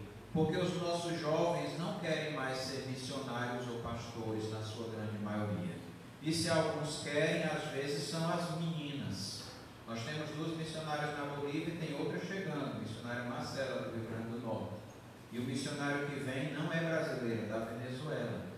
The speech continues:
Onde estão os homens brasileiros? Onde estão os rapazes brasileiros que não estão atendendo o chamado de Deus e não estão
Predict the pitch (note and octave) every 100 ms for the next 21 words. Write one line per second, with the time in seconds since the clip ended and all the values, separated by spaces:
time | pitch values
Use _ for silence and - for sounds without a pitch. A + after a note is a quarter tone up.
0 | - - F#3+ G3 F#3+ F#3+ D#3+ D3+ D#3+ D#3
1 | - B2+ B2+ B2+ A#2+ C3+ A2+ C3+ C3+ -
2 | - D3 D3 B2 - C#3 - - - -
3 | B2 A#2 A2+ D3 D3+ - - - - -
4 | - C3 C3 D3 D3 C#3 C#3+ C#3 C3 C3+
5 | C3 C3 C3 C3+ C3 C3 B2+ B2+ A#2 A#2
6 | A#2 C#3 C#3+ C#3+ A#2+ A#2+ B2 A#2+ A#2+ C#3
7 | C3+